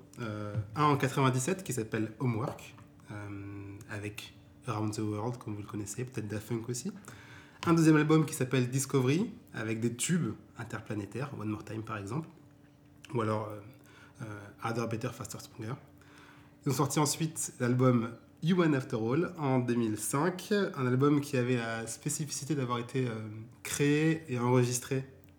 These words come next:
en six semaines. Et le dernier album donc, Random Access Memories, celui dont on va parler aujourd'hui.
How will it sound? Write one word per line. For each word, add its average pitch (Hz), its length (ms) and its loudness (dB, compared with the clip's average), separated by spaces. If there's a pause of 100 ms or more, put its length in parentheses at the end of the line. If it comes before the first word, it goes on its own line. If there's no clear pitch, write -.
(240)
en 127 100 -2
six - 160 -4
semaines. 113 320 -4 (1300)
Et 220 100 8
le 185 80 8
dernier 135 200 8
album 120 300 4
donc, 139 200 0
Random 117 260 2
Access 107 200 -4
Memories, 110 340 -2
celui 123 240 -4
dont 113 120 -2
on 110 40 -4
va 104 60 -2
parler 120 200 -2
aujourd'hui. 110 320 0